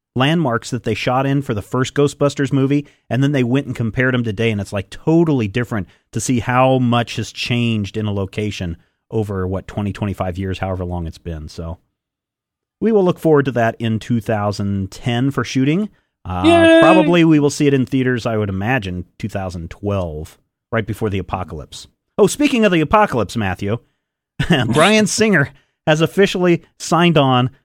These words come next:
Speaker 1: to direct the third
Speaker 2: <laughs>
Speaker 1: X-Men movie.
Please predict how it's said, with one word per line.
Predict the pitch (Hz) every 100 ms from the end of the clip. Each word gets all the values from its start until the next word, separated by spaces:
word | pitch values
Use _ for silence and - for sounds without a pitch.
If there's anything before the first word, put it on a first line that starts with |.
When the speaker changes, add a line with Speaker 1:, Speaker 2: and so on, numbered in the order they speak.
| -
Speaker 1:
to | 131
direct | 127 123 117 - -
the | 123 120 - 180
third | 170 156 123 117 - -
Speaker 2:
<laughs> | 90
Speaker 1:
X-Men | 139 135 139 127
movie. | 127 131 98 82 -